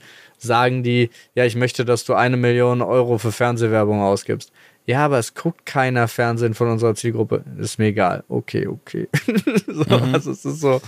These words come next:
Speaker 1: hä?
Speaker 2: Nee, es war bei den, bei den Verleihen, mit denen wir auch so kollaborativ zusammengearbeitet haben, ging das auch. Und dann,
Speaker 1: Mhm.
Speaker 2: dann kam auch häufig dann, wenn die gemerkt haben,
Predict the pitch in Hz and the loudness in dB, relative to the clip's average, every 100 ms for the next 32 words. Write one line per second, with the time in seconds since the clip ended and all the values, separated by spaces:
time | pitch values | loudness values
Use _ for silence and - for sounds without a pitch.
0 | - _ - 117 135 107 120 - 131 135 | -14 _ -2 2 2 2 0 2 2 2
1 | 131 123 135 120 127 131 123 120 131 113 | 0 -2 -2 -2 -2 0 0 2 2 2
2 | 120 117 110 - 107 - - 117 110 107 | 2 2 0 0 -4 -6 -2 0 0 0
3 | 101 139 - 110 117 107 98 110 104 - | 0 -2 -4 -2 0 0 0 0 -2 -2
4 | 98 101 95 104 - - - - _ 95 | 0 0 0 -4 -4 -6 -6 -14 _ 0
5 | 98 113 104 95 95 - 104 110 117 101 | 2 2 0 0 0 0 0 0 0 0
6 | 95 107 101 101 - 98 101 101 98 98 | 0 0 0 -2 -2 0 2 0 0 0
7 | 98 101 - 104 101 | 0 -2 0 0 0